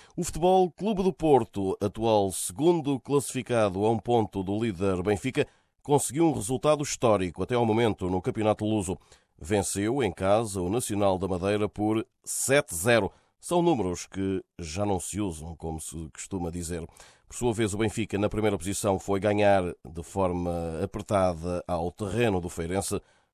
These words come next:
por uma bola a zero. Assim sendo, tudo igual na frente. Primeiro o Benfica, depois o Porto, e a doze pontos do primeiro e a onze do segundo está agora o Sporting. O Sporting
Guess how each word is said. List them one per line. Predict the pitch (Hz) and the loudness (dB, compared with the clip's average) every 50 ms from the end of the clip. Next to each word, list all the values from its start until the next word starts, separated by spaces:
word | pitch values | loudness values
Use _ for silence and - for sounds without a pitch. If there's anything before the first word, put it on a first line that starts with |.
| _ _ | _ _
por | - 82 87 92 | -10 -6 -2 -2
uma | 120 143 143 139 120 98 | 0 0 0 0 0 0
bola | 80 87 92 90 90 90 92 92 90 - | 0 0 0 0 0 0 -2 -4 -4 -4
a | - 98 | -6 -6
zero. | 87 85 101 92 85 87 - _ _ _ _ _ - | -4 -4 -4 -4 -4 -6 -8 _ _ _ _ _ -10
Assim | 76 80 - 110 107 | -10 -8 -4 -4 -4
sendo, | 95 - - 104 98 95 87 87 90 - _ _ _ | -2 0 0 0 2 0 0 -4 -6 -8 _ _ _
tudo | - 131 143 147 120 107 92 90 | -2 0 0 0 -2 -2 -4 -6
igual | 85 78 98 101 95 90 87 | -4 -2 0 0 2 2 0
na | 85 | -2
frente. | 82 - 92 98 113 135 151 - - 156 160 | -6 -4 -2 -2 -2 -2 -2 -4 -6 -8 -8
Primeiro | - - 117 107 101 90 85 | -6 -4 -2 -2 -2 -2 -2
o | |
Benfica, | 80 82 80 - - 127 139 - _ - 139 135 | -4 -6 -6 -6 -6 -6 -6 -8 _ -10 -8 -8
depois | 113 101 - 110 98 82 | -8 -6 -4 -4 -4 -4
o | 80 | -6
Porto, | - - 98 104 98 - 110 101 - _ _ - - _ _ _ - | -6 -2 -2 -2 -2 -2 -4 -8 -8 _ _ -20 -20 _ _ _ -10
e | 87 95 95 95 | -6 -4 -2 0
a | 92 90 90 - _ _ | 0 0 -2 -4 _ _
doze | - 80 76 85 147 170 185 185 160 - - - | -18 -16 -8 0 2 4 4 4 2 0 -4 0
pontos | - 143 135 127 - 117 113 101 | 2 4 4 2 2 -2 -4 -2
do | 110 107 | -4 -4
primeiro | 92 110 110 104 101 92 87 85 85 - | -2 -2 0 2 2 2 0 0 -4 -6
e | - 95 95 95 | -6 -4 -2 0
a | 98 | 2
onze | 107 135 160 151 123 90 76 85 90 | 2 4 4 4 2 2 0 -8 -8
do | 82 92 | -8 -8
segundo | - - - 92 98 95 95 92 - _ _ _ _ _ _ | -8 -6 -4 -2 -2 -2 -2 -4 -6 _ _ _ _ _ _
está | - - - 87 87 87 - - | -18 -12 -6 -4 -2 -2 -2 -2
agora | - 101 85 95 90 87 85 85 80 - | -4 -4 -2 0 -2 -2 -2 -4 -6 -8
o | 90 | -8
Sporting. | 90 - - - 80 80 85 - 87 85 82 87 - - - - - _ - | -8 -8 -8 -8 -8 -8 -8 -8 -8 -8 -8 -10 -12 -14 -20 -20 -20 _ -10
O | 104 | -8
Sporting | 104 - - - 120 107 98 - 98 95 92 | -8 -4 0 0 2 2 0 -2 -4 -4 -4